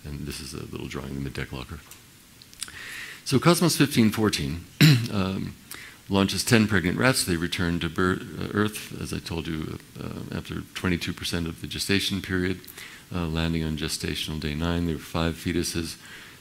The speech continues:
uh, and the dams were, were sacrificed at recovery, and, and then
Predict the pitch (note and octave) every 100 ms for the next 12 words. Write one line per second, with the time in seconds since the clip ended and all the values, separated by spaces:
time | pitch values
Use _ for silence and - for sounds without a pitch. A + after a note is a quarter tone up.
0 | - E2+ E2 D#2+ D#2 D2+ E2+ D#2+ D#2+ -
1 | D2+ C#2+ - C#2 - F2 E2+ D#2+ E2+ D#2+
2 | - E2 - - G#2+ G2 F#2 D2+ D2+ D2+
3 | C#2 D2